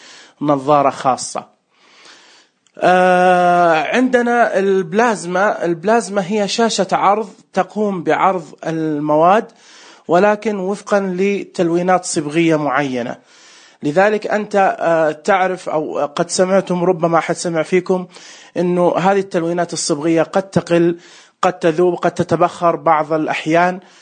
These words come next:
في بعض الشاشات ذات الصناعة السيئة، ثم هذه الصناعة السيئة، آه، التي تبخرت منها،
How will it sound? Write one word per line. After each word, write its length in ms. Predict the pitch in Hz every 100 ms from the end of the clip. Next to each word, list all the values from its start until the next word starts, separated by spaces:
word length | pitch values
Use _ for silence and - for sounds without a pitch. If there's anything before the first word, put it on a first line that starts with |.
| _ _
في 160 | -
بعض 260 | 156 165 147
الشاشات 540 | 143 - 156 - 160
ذات 240 | 135 156 156
الصناعة 520 | - 165 156 135 139
السيئة، 600 | 135 - 180 202 196 233 - - - _ -
ثم 300 | 226 233 220 226 -
هذه 560 | 165 180 220 190 190 185
الصناعة 540 | 175 - 185 180 160 147
السيئة، 580 | - 185 185 165 170 - - - _ -
آه، 760 | 160 160 156 156 147 143 -
التي 300 | 156 165 165
تبخرت 720 | 160 165 208 - 170 160 151
منها، 440 | 170 165 151 160